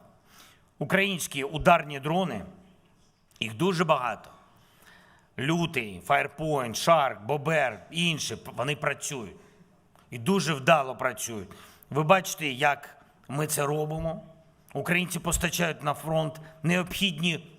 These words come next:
типи дронів. І це колосальні обсяги виробництва, колосальні обсяги поставок. Від звичних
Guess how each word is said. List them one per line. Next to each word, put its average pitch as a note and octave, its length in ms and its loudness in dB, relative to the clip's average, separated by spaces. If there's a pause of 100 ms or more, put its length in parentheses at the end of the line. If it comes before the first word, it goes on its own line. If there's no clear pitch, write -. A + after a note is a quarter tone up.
типи C3+ 340 0
дронів. D#3 460 -2 (120)
І - 20 -16
це E3 320 -2 (160)
колосальні C#3+ 680 2 (240)
обсяги D3+ 400 0
виробництва, C3 720 -2 (220)
колосальні D#3+ 560 2
обсяги D#3+ 480 -4
поставок. C3 520 0 (540)
Від E3+ 460 -2 (380)
звичних C#3+ 800 0